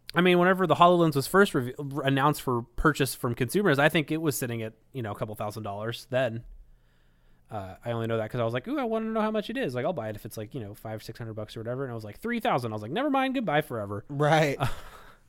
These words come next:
Speaker 1: So, yeah, that, that's neat. Uh, speaking of Microsoft buying things, um, which is a common trend these past couple weeks,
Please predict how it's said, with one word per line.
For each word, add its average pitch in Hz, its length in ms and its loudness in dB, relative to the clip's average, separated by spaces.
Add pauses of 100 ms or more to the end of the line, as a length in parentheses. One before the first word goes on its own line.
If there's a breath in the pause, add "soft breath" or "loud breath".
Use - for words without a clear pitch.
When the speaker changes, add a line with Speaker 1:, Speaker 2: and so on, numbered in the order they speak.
(640 loud breath)
Speaker 1:
So, 107 220 -12 (300)
yeah, - 160 -18 (100)
that, 165 120 -4
that's 170 360 0
neat. 95 160 -14 (500 soft breath)
Uh, 160 160 0
speaking 339 460 6
of 135 140 6
Microsoft 123 520 0
buying 110 280 -6
things, 151 480 -6
um, 110 240 -10
which 117 160 -10
is 117 80 -8
a - 40 -8
common 190 300 0
trend 98 300 -10
these 101 100 -12
past - 300 -10
couple - 240 -8
weeks, 147 400 -2